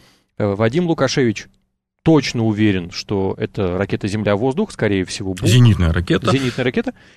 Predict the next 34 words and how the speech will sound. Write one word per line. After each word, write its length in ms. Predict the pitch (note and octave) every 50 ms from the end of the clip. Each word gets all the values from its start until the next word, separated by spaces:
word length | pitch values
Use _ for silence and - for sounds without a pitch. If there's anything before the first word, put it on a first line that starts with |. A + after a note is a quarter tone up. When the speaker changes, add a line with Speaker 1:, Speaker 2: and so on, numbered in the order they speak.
| _ _ -
Speaker 1:
Э, 280 | C3 C#3 D3 D3+ D3 - -
и, 200 | - D#3+ F3 - -
но 200 | D3+ D#3 E3 D#3+
откуда 460 | D#3+ - - - D3+ C3+ B2 A#2 G#2
она 120 | G2+ G2+
прилетела, 600 | F#2+ - B2 B2 C#3+ D3 - A3+ A#3+ A#3+ A3+ G3+ - - _ _ -
пока 400 | G#2 G2+ - - F3 F#3 G3+ G#3 - - - - -
Speaker 2:
Это 220 | - A2+ - G#2+
вообще 220 | G2+ G2 - - D3+
сейчас 320 | - D3 - - C3 G#2+
самая 260 | - E3 D#3 C#3+ C#3
Speaker 1:
выводов 80 | B2 C3+
Speaker 2:
главная 420 | B2+ C#3 D3+ D3+ D3 C#3 C3+ B2+
интрига 460 | - - B2+ A#2+ G#2+ E3 F3+ A#3+ G#3 F3
вот 160 | C3 A2+ G#2
на 80 | A2
сегодняшний 580 | G#2+ - - A#2+ A2+ A2 F#2+ F2+ E2+ - G2+ G2
день. 200 | G#2 C#3 G#3 G3+
Я 60 | D3
думаю, 200 | A#2+ A2+ A2 G2
тут 160 | - A2 G2+
со 80 | - A#2+
мной 140 | A#2+ A#2 G2+
Игорь 120 | F#2 F2
согласится, 560 | E2+ - A2 A2 B2+ C#3 C3+ - G2+ E2+ -
что 160 | - - - -
по 140 | - F#2
большому 440 | F#2 A2 B2 B2+ - A3+ A#3 G#3+ D#3+ C3
счету, 440 | - - E3 E3 - D#3+ D3+ C#3+ - - - - _ _ _ -
чья 360 | - - A#2 C#3 D#3+ D3+ G#2 F2
ракета, 440 | - A#2+ B2+ A#2+ - A#2 F2 - E2+
чей 220 | - - C#3 B2+
бук? 360 | G#2+ G2+ G2 E2+ - - - - _ _ _
Speaker 1:
Хорошо. 400 | - - D#3 G3 F#3 - - -